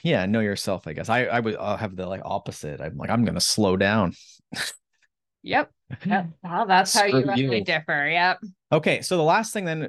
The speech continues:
Speaker 1: around strength, uh, and this could be cardio machines you have. Maybe, you know, you have a treadmill beside your bike in your little suffer fest zone. What do they call those? Suffer, pain cave.
Speaker 2: Pain cave.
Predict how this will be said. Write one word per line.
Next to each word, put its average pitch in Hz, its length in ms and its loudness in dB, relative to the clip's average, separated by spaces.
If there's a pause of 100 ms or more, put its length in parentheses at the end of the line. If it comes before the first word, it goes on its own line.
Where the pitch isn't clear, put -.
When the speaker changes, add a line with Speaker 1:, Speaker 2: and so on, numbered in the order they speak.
Speaker 1:
around 139 300 2
strength, 123 760 -4 (300)
uh, 107 280 0
and 135 140 2
this 220 100 0
could 240 220 -4
be 139 140 -2
cardio 131 500 -6
machines 117 400 -2
you 113 80 0
have. 113 160 0
Maybe, 107 240 -2
you 98 240 -4
know, 95 60 -6
you 95 100 -4
have 92 80 -4
a 90 300 -4
treadmill 113 760 -2 (200)
beside 107 420 -4
your 107 80 -2
bike 101 380 -2
in 104 160 -10
your 95 200 -10
little 101 380 2 (240)
suffer 117 340 -2
fest 110 360 0
zone. 110 260 -4
What 117 80 -6
do 120 80 -10
they 120 60 -10
call 117 160 -8
those? - 340 -12
Suffer, 95 760 -6 (640)
pain 175 180 6
cave. - 260 0
Speaker 2:
Pain 185 160 -8
cave. - 240 -12